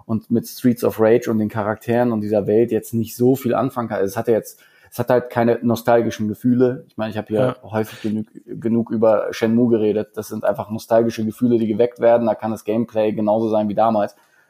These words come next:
Speaker 1: Ist halt nicht der Fall, deswegen, ich halte mich da, glaub ich. Also ich guck, glaub ich, mal kurz rein, aber
Speaker 2: Also,
Speaker 1: Ja.
Speaker 2: ich sag mal so, das hat ja sogar einen Online-Modus. Leider kann man's online nur zu zweit spielen und nicht wie offline zu viert. Aber,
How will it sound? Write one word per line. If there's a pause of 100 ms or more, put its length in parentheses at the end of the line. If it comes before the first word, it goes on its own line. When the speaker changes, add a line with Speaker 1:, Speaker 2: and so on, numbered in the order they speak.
(120)
Speaker 1:
Ist
halt
nicht
der
Fall,
deswegen, (260)
ich
halte
mich
da,
glaub
ich.
Also
ich
guck,
glaub
ich,
mal
kurz
rein,
aber (1040)
Speaker 2:
Also,
Speaker 1:
Ja.
Speaker 2:
ich
sag
mal
so, (260)
das
hat
ja
sogar
einen
Online-Modus.
Leider
kann
man's
online
nur
zu
zweit
spielen
und
nicht
wie
offline
zu
viert. (520)
Aber,